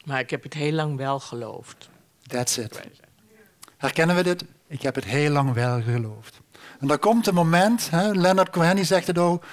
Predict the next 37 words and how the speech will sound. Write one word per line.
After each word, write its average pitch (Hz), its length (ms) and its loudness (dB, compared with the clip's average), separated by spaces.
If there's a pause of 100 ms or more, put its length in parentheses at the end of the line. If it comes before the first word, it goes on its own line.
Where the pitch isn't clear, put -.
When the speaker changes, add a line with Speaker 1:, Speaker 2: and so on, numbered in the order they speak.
(200)
Speaker 1:
Ja. 113 240 -16
Speaker 2:
opeens 160 360 0
crackt 190 360 2
het 185 100 -2
en 170 80 2
dan 160 80 -2
komt 160 200 0
de 143 80 0
lights 147 420 2
comes 135 380 0
in. 120 380 0 (440)
Het 147 140 -8
licht 190 240 -2
komt 175 180 0
binnen. 156 280 4
Liefde 190 360 0
heeft 175 280 2
maar 165 140 2
één 190 340 0
kleine 180 380 2
opening 170 480 0
nodig. 151 520 0 (600)
Jouw 175 300 2
bereidheid 165 760 2
om 135 140 -2
anders 185 420 2
te 160 120 -4
kijken 170 540 0
naar 147 300 2
wat 143 400 -4 (840)
bijvoorbeeld 139 500 0
in 131 80 -2
dit 135 180 0
geval 127 460 -2
een 127 240 -4
dokter 127 340 -4
zegt. 110 380 -8